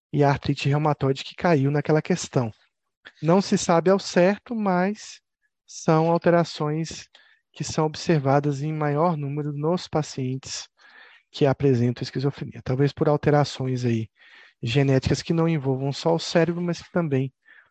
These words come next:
envolvam a modulação imunológica mediada pelo cérebro, ou até, até mesmo outras alterações genéticas ligadas às células de defesa. Então,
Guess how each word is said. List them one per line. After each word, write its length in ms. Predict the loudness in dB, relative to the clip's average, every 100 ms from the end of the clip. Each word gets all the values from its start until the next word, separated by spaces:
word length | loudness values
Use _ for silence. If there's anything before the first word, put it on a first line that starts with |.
| _ _ _
envolvam 720 | -4 -2 0 2 2 2 0 2
a 120 | 0
modulação 960 | 0 0 2 2 0 -2 0 -2 -6 -12 _ _ _ _ _ _
imunológica 1000 | -10 -6 -4 -2 0 2 2 2 0 -4 -4 _ _ _ _ _ _ _
mediada 540 | -2 0 2 2 2 0
pelo 160 | -6
cérebro, 340 | -4 -2 -2 -2
ou 60 |
até, 180 | -2 -2
até 240 | 0 0
mesmo 480 | -2 0 -2 -2 -10 -14 -20 -20 -20 -4
outras 320 | -2 2 2
alterações 480 | 4 2 0 -2 -4
genéticas 520 | -2 0 0 0 -2
ligadas 420 | -2 -2 0 0
às 80 | -2
células 340 | -2 -2 -4
de 120 | -8
defesa. 760 | -6 -8 -8 -8 -6 -6 -8 -16 _ _ _ _ _ _ _ _ _ _ _ _ _ _ _ _ _ _ _ _ _ _ _ _ _ _ _ _ _ _ _ _ _
Então, 340 | 2 2 2